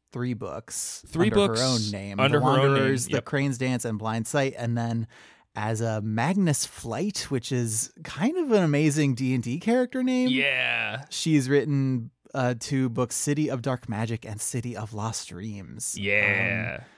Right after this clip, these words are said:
Speaker 1: and then before becoming a writer, she was a, a professional dancer and also an actor, right?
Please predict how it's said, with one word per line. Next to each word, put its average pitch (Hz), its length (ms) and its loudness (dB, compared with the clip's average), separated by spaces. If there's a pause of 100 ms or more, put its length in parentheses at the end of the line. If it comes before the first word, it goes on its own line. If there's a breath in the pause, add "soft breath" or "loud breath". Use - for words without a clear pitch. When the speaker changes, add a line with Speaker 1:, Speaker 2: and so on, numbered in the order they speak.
(180 soft breath)
Speaker 1:
and 123 100 -2
then 120 100 2
before 127 680 2 (100)
becoming 120 400 -2
a 113 80 0
writer, 131 480 2
she 127 340 -2
was 113 600 0
a, 110 320 -6
a 107 80 -4
professional 139 560 -2
dancer 131 640 -2
and 120 260 -4
also 117 400 -6
an 107 260 -4 (140)
actor, - 640 -14
right? 107 280 -8